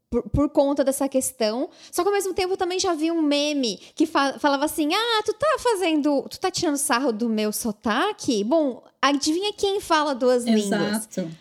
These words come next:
Speaker 1: Né? E a, e, e realmente isso que ela te falou faz muito sentido. A gente deveria se orgulhar, ao invés de se colocar nessa posição, né? E, e muita gente que eu conheço tem esse, esse estigma, então eu acho que vai ser muito bom para as pessoas escutarem isso que tu falou.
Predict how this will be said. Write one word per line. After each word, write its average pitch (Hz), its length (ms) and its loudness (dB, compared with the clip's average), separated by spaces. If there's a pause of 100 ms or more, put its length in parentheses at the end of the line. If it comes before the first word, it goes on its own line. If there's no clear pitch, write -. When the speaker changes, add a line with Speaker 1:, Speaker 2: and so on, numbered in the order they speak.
Speaker 1:
Né? 226 340 0
E 294 100 2
a, 311 100 4
e, 311 480 2
e - 20 6
realmente 403 680 0
isso 330 160 -2
que - 60 -6
ela 320 180 -2
te - 120 -10
falou 302 340 0
faz 339 320 -2
muito 320 280 -2
sentido. 269 720 -2 (560)
A 285 100 2
gente 349 240 0
deveria 330 460 0
se 339 180 -2
orgulhar, 339 800 0 (200)
ao 233 120 0
invés 247 420 0
de - 80 -6
se - 160 -4
colocar 254 380 -2
nessa 254 240 -4
posição, 240 720 0
né? 202 260 0
E, 220 240 -4
e 262 120 2
muita 311 500 4
gente 247 300 0
que 233 60 -2
eu 220 40 -2
conheço 208 480 -2
tem 208 320 -4
esse, 196 600 -2 (600)
esse 233 220 2
estigma, 277 560 0
então 277 240 -2
eu 247 60 0
acho 254 180 0
que - 60 -14
vai 269 80 0
ser 262 500 0
muito 294 420 2
bom 240 200 0
para 247 100 -2
as 233 80 -2
pessoas 226 320 -2
escutarem 196 500 -4
isso 208 160 -6
que 226 60 -6
tu 214 160 -8
falou. 196 500 0